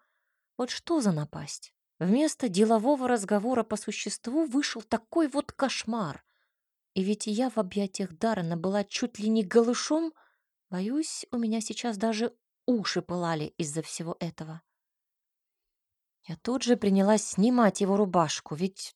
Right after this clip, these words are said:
так в ней обратно и телепортировалась. Отбросила ее на кресло так быстро, словно напавшую змею. Спешно надела на себя ночную сорочку. Ну все,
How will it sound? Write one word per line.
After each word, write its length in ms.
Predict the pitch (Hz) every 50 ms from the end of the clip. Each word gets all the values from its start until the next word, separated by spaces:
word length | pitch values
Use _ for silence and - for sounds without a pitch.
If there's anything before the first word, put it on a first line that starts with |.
| _ -
так 260 | 196 202 214 - -
в 80 | 170 175
ней 240 | 180 180 175 160
обратно 500 | - - 156 160 185 202 208 202 - 208
и 40 | 202
телепортировалась. 1080 | 196 214 202 208 208 - 208 202 - - - 254 262 254 208 180 160 160 156 - - - _ _ _ _ _ _ _ _ _ _ _ _
Отбросила 520 | - 160 165 208 254 294 269 - - 240
ее 160 | 233 202 226
на 140 | 220 220 220
кресло 400 | 220 - 226 247 240 - - 214
так 220 | - - 240 220 190
быстро, 500 | 175 170 185 269 339 - - - 170 151
словно 380 | - - 202 220 214 214 208
напавшую 580 | 208 226 220 - - 269 254 - - - 247 226
змею. 560 | 185 - - 226 285 277 294 269 214 147 - _ _ _ _ _ _ _ _ _ _
Спешно 720 | - - - - 269 302 294 - - 254 262 254 240 -
надела 400 | 185 185 190 185 185 220 208 202
на 100 | 190 180
себя 300 | - - 190 165 196 202
ночную 400 | 190 175 160 - - 180 170 165
сорочку. 560 | - - 160 151 151 147 - - - - _ _ _ _ _ _ _ _ _ _ _ _ _ _ _ _
Ну 200 | 196 208 233 240
все, 600 | 233 - - - - - 180 170 160 151 156 156